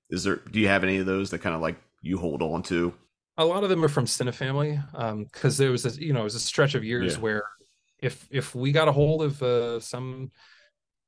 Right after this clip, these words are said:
Speaker 2: famous filmmaker or actor or whomever's, uh, like, publicist's email,
Speaker 1: Mm-hmm.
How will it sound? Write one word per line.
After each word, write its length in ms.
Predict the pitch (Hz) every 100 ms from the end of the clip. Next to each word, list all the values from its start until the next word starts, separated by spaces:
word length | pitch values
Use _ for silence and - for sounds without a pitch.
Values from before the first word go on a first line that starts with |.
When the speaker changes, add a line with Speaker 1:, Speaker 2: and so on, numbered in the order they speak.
| -
Speaker 2:
famous 560 | 120 120 - - - - -
filmmaker 420 | - 131 127 117
or 640 | 131 127 127 113 107 107 107
actor 380 | 113 - 120 110
or 40 |
whomever's, 880 | 101 117 117 117 113 107 - - - -
uh, 300 | 113 95 101
like, 160 | 101 -
publicist's 640 | 135 156 147 180 156 -
email, 420 | 170 175 185 190 _ _ -
Speaker 1:
Mm-hmm. 320 | - 95 104